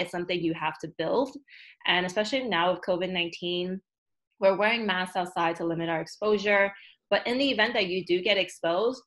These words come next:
your body better be prepared to take down that virus, because no mask,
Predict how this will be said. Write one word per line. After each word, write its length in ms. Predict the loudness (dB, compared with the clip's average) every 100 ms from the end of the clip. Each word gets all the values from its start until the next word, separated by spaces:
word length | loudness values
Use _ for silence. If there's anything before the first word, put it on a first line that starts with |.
| _ 0
your 260 | 0 0 0
body 400 | 2 4 0 0
better 320 | 2 2 0 -2
be 160 | -6
prepared 460 | -6 -4 0 0 0
to 100 | -4
take 240 | -2 -2
down 220 | 0 -2 -2
that 160 | -4 -4
virus, 460 | -2 -2 -4 -8 -6
because 400 | -4 -2 -4 -6 -12 -14 0
no 220 | 2 2
mask, 540 | 4 4 4 4 0